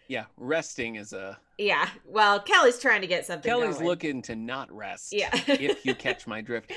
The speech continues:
Speaker 1: And it's funny because every once in a while they throw in one of these scenes, and I'm like, "Right, because they are together."
Speaker 2: They're dating, yes.
Speaker 1: They're currently a couple on the show.
Speaker 2: <laughs>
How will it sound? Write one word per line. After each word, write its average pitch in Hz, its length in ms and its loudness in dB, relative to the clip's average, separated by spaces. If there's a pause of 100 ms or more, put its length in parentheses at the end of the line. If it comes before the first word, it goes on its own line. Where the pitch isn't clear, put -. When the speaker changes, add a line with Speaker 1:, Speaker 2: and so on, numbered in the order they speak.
(160)
Speaker 1:
And 185 80 -2
it's - 160 -8
funny 208 200 -2
because 135 440 -4
every 160 200 0
once 170 220 -2
in 160 80 -6
a - 20 -2
while 139 160 0
they 120 120 -4
throw 135 260 -2
in 127 100 -2
one 120 120 -2
of 113 60 -4
these 120 180 -4
scenes, 120 220 -4
and 123 100 -4
I'm 139 80 -2
like, 160 160 -2
"Right, 196 360 -2
because 139 300 -6
they 202 160 -2
are 277 160 -4
together." 123 480 -4
Speaker 2:
They're 110 220 -4
dating, - 420 -8 (140)
yes. - 120 -12 (160)
Speaker 1:
They're 156 240 4
currently 147 540 -2
a 120 60 0
couple 98 440 -4 (200)
on 110 120 -2
the 110 120 -6
show. 110 440 -4
Speaker 2:
<laughs> - 40 -12